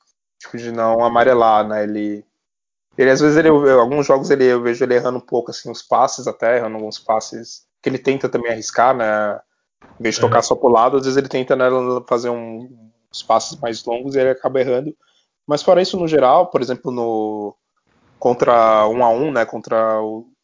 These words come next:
Speaker 1: o adversário, ele consegue desarmar, ele se, se posiciona razoavelmente bem, assim, ele tá sendo um positivo, assim, a, a participação dele. E o
Speaker 2: É, é.
Speaker 1: e só pra finalizar, você tinha
Speaker 2: Aham.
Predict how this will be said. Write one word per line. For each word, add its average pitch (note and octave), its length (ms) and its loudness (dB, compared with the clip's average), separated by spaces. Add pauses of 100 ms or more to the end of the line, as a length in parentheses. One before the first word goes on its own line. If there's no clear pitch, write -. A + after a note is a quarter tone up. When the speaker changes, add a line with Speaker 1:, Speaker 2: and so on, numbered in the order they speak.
(260)
Speaker 1:
o A#2 140 -4
adversário, A#2 640 0
ele A#2 100 -6
consegue A#2 380 -4
desarmar, A2 680 0
ele G#2+ 100 -6
se, - 260 -12 (160)
se - 100 -8
posiciona B2+ 520 -2
razoavelmente A#2 640 -6
bem, A2 220 -6
assim, B2 360 -12
ele C#3 140 -12
tá D3 380 4 (400)
sendo C3 280 -2
um B2 520 -4 (160)
positivo, B2+ 520 -2
assim, A2 280 -6
a, A2 120 -6
a A#2+ 180 -8
participação - 540 -6
dele. G#2+ 260 -4 (1400)
E B2 40 2
o B2 60 4
Speaker 2:
É, C3 440 6 (100)
é. C3+ 200 -6 (140)
Speaker 1:
e D3 60 -12
só - 120 -8
pra D#3+ 280 4 (260)
finalizar, C3 340 -2
você - 100 -8
tinha - 180 -4 (440)
Speaker 2:
Aham. C#3+ 280 -4